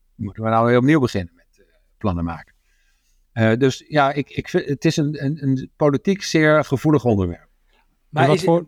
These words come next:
Speaker 3: ja?
Speaker 2: Ja, nou, ik was even benieuwd van, ehm, v-, wa-, wat is, zeg maar, zo'n soort van dan de, nou ja, achterliggende agenda van zo'n W H O, waarom ze dit dan zo naar buiten
Speaker 1: Nee,
Speaker 2: hebben
Speaker 1: nee, de
Speaker 2: gebracht? Of is
Speaker 1: W H O heeft, eh, de W H O heeft, eh, gezegd, eh, eigenlijk, eh, van,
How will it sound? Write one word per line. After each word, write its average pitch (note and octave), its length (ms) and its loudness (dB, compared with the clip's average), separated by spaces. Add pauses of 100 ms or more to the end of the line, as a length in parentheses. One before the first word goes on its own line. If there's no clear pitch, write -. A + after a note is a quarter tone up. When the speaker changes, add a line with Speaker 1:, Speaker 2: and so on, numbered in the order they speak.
(160)
Speaker 3:
ja? C3+ 320 -2
Speaker 2:
Ja, F#3+ 300 0
nou, G3+ 160 2
ik G#3+ 60 0
was B3 120 -2
even G3 140 -2
benieuwd A3+ 240 -4
van, E3 220 -2
ehm, F3+ 460 -6
v-, - 120 -18
wa-, C#3+ 320 -4
wat E3+ 220 -6
is, E3 100 -16
zeg - 140 -12
maar, D3+ 240 -2
zo'n C#3+ 200 -8
soort D3 200 -8
van C#3 200 -8
dan C3 240 -4
de, B2+ 60 -6
nou B2 300 -6 (200)
ja, A2+ 200 -4
achterliggende C3+ 520 -4
agenda B2+ 500 -2
van D3 160 -10
zo'n B2 160 -4
W A#2+ 180 2
H A#2 120 -2
O, D#3 180 -2
waarom D3 200 -2
ze A#2 100 -12
dit B2+ 160 -6
dan B2 200 -8
zo B2 360 -2 (160)
naar B2+ 120 -8
buiten C3+ 340 2
Speaker 1:
Nee, F#3+ 80 4
Speaker 2:
hebben D#3 220 2
Speaker 1:
nee, E3 100 2
de E3+ 60 6
Speaker 2:
gebracht? D#3 180 2
Of F#3 60 4
is A3 80 4
Speaker 1:
W - 20 2
H - 20 2
O F3+ 40 0
heeft, F3 300 -2
eh, D#3 180 0 (400)
de D3 80 -8
W D#3+ 140 0
H D3+ 140 2
O F#3 160 2
heeft, E3 340 -2
eh, C3 240 0
gezegd, C3 580 -2
eh, A#2+ 580 -2
eigenlijk, C3+ 460 -2
eh, A2+ 140 0
van, A2+ 240 -4